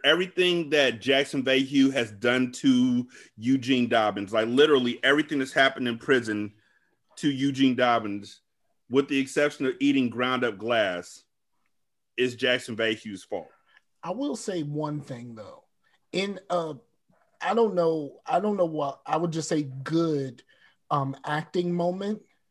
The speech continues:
Speaker 2: When he broke that cello, he made that face like, "What the fuck am I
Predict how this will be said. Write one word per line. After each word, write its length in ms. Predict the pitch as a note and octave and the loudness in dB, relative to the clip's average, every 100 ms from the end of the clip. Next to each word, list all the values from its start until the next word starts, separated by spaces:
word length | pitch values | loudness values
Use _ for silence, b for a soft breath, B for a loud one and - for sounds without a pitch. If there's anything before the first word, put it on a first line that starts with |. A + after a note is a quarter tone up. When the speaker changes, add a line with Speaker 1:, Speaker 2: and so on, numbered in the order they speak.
| _ _ _ _ _ _ _ _ _ | _ _ _ _ _ _ _ _ _
Speaker 2:
When 400 | C3+ C#3+ A3 C#4 | -4 0 2 2
he 300 | A#3 B3 B3 | 0 -2 -4
broke 480 | E3 D3 F#3+ - - | -4 -2 0 -2 0
that 240 | C#3+ - | -2 -2
cello, 560 | - E3 C#3 A2 - - - _ _ _ - _ _ | -4 -2 -2 -8 -16 -20 -20 _ _ _ -20 _ _
he 220 | - C4 | 0 2
made 300 | A3 E3 C#3 | 2 0 -2
that 240 | C#3 - | -6 -2
face 320 | E3+ D#3 C#3 | -2 -2 -6
like, 180 | B2 A2 G#2 | -12 -14 -18
"What 140 | - | -20
the 100 | - | -20
fuck 500 | - - - E3 E3+ | -20 -20 -20 -18 -16
am 140 | C#3 A#2 | -16 -16
I 120 | G2+ | -18